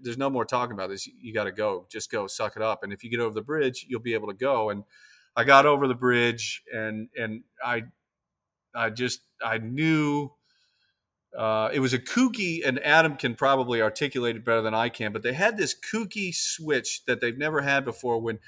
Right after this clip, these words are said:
you just get over the bridge, they wanted you to cross the road to get to your crew and then cross back, but they stopped us. And as we had just talked about a few minutes ago,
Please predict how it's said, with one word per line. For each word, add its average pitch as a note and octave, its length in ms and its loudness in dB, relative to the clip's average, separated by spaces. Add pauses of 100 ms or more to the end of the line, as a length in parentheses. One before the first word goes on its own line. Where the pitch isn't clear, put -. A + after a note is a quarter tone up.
(240)
you A#2+ 80 -8
just E3 340 2
get F#3 120 2
over E3+ 240 0
the C3+ 80 0
bridge, B2+ 580 0 (340)
they A#2+ 100 2
wanted C#3+ 420 -2
you C3+ 80 -2
to A#2 80 -2
cross D#3+ 580 0
the C#3 140 -4
road A#2+ 680 2 (600)
to B2+ 140 -4
get C3 640 0
to C3 140 -6
your A#2 180 -2
crew A2+ 720 0 (400)
and A#2+ 120 -2
then B2 220 0
cross A#2+ 320 0
back, C#3+ 340 0
but A2+ 140 -6
they A2 100 -2
stopped E3+ 580 -2
us. - 300 -10 (240)
And C3 120 0
as B2+ 180 2
we C3 80 2
had B2+ 100 2
just C3+ 200 -4
talked C3+ 240 2
about A#2+ 180 0
a G#2+ 40 -2
few A#2+ 200 -6
minutes D3 360 -4
ago, G2+ 420 -4